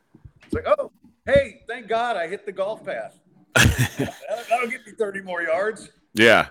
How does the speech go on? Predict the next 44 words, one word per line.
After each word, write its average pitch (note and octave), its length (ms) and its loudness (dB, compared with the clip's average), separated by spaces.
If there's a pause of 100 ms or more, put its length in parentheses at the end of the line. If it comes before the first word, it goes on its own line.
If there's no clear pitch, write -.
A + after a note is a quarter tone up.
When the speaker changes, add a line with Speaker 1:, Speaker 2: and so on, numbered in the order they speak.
Speaker 2:
if F2+ 120 -2
it, F2+ 100 0
if F2+ 120 -2
it - 40 -2
Speaker 1:
But G2+ 100 0
Speaker 2:
gets G2+ 160 0
a G2 40 0
good G2 200 2
bounce G2 300 2
off G2+ 160 2
the G2 80 -6
cart G2+ 280 0
path. G#2 300 -2 (220)
Speaker 1:
Yeah, D#3+ 320 -2 (160)
yeah, D#3+ 140 0
exactly. C3 520 -6 (480)
But, D3 240 -4
um, D3 540 -2 (180)
let, G3 200 -6
let's G#3 180 -8
get G#3+ 140 -8
on F#3 140 -8
some F3+ 140 -12
of E3 60 -18
these D3 120 -18
big C#3+ 200 -16
games. C3+ 340 -8
And, A#2+ 180 -18
and B2+ 480 -12 (480)
Texas, F3 320 2
Alabama, C#3 480 2
I'm C3 120 -8
really B2+ 180 -10
looking B2 240 -16
forward A#2+ 320 -10
to A#2 160 -12
for A2+ 160 -8
a A2 60 -4
lot A2+ 140 0
of A2+ 80 -4
reasons. A2+ 380 -14
I G#2+ 80 -8
think, A2+ 320 -18
uh, G#2+ 200 0